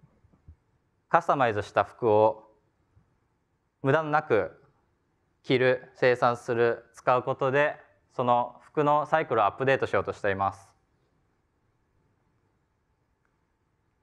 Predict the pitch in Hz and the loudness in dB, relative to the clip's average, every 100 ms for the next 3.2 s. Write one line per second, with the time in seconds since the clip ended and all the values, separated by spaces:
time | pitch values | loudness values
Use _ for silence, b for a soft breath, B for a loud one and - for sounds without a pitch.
0 | _ _ _ _ _ _ _ _ 127 143 | _ _ _ _ _ _ _ _ 0 4
1 | 160 165 170 165 - - 180 143 110 107 | 4 2 0 -6 -12 -2 2 2 4 4
2 | 107 - - 135 135 170 147 - 117 104 | 2 -4 -10 -6 -2 0 -2 -4 -4 0
3 | 104 | 0